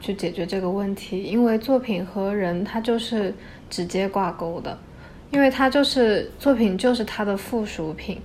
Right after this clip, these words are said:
我觉得除了你刚刚说的可能让它的物质上整个断掉之外，其实，嗯，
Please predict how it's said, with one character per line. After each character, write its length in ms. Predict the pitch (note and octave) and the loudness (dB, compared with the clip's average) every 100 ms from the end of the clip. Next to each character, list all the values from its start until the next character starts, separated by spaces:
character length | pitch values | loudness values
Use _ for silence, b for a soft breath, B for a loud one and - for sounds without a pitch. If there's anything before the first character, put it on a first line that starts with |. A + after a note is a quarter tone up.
| B B B | B B B
我 80 | G#3+ | 2
觉 100 | A3 | 6
得 100 | B3+ | 6
除 320 | B3+ - F#3 | 4 0 0
了 140 | G3+ G#3+ | 2 2
你 160 | F#3+ | 0
刚 200 | E3+ F#3+ | 0 0
刚 120 | G3 A3 | 2 0
说 240 | A3 G3 | 0 0
的 200 | G3 F3+ | 0 -2
可 160 | F3+ F#3 | -4 -4
能 280 | E3+ E3+ F#3 - - - | -4 -4 -8 -12 -20 -8
让 180 | G3+ G3+ | -2 -2
它 160 | G3 G3 | 0 0
的 100 | F#3+ | 0
物 220 | A3 G#3 | 0 -2
质 200 | G3+ F#3+ | -2 -4
上 280 | - F#3+ F#3+ | -2 -4 -4
整 160 | F3 | -6
个 140 | F3+ F#3+ | -6 -4
断 280 | A3 G3+ | 0 0
掉 220 | G3 F3+ F3 | 0 -2 -2
之 200 | - F#3 | -6 -4
外， 300 | F#3 F#3 - B B B B B - | -2 -2 -6 B B B B B -10
其 180 | - | -4
实， 340 | G#3+ B3+ C4 C4+ - - - - - - - | 0 4 4 2 -4 -18 -20 -20 -20 -20 -8
嗯， 480 | G3 F#3+ F#3+ F#3 | -2 0 0 0